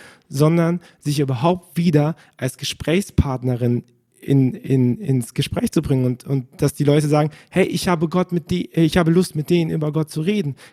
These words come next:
Keiner hat mehr Bock, mit Kirche über Gott zu reden. Wenn ich aber irgendwelche Workshops mache oder Seminare oder sowas und mit denen mache, da, das sprudelt aus Jugendlichen raus. So, als ob die nur darauf gewartet haben, dass jemand mal mit ihnen darüber redet. Aber die machen das nicht mehr in kirchlichen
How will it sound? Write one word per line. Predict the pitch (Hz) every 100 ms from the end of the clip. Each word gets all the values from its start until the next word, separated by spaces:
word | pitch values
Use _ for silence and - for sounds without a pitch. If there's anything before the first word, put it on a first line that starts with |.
| -
Keiner | - 233 233 220
hat | 202 185
mehr | 190
Bock, | 175 175 -
mit | 165
Kirche | - 156 -
über | 127 123
Gott | 117 -
zu | 120
reden. | 110 104 101 - - -
Wenn | 180
ich | 180 175
aber | 180 165
irgendwelche | 180 170 165 160
Workshops | 208 - 175 -
mache | 151 -
oder | 139 143
Seminare | 139 151 165 180 170
oder | 151 139
sowas | 131 139
und | - 131 -
mit | 147 151
denen | 156
mache, | 160 175 - - -
da, | - 165
das | 185 -
sprudelt | - - 208 220 196 170
aus | 170 185
Jugendlichen | 185 185 180 - 180
raus. | 214 240 156 - _ _ _ _
So, | - 196 165 -
als | 180 170
ob | 170
die | -
nur | 196 196
darauf | 180 175
gewartet | 196 180 175 196 -
haben, | 175 165
dass | 147 -
jemand | 139 127
mal | 127
mit | 123 120
ihnen | 123
darüber | 123 113 113 110
redet. | 110 110 - - _
Aber | 151 156
die | 151 - 160 160
machen | - 170 170 190
das | 170 -
nicht | 165
mehr | 151 143
in |
kirchlichen | 139 151 - 135 - 127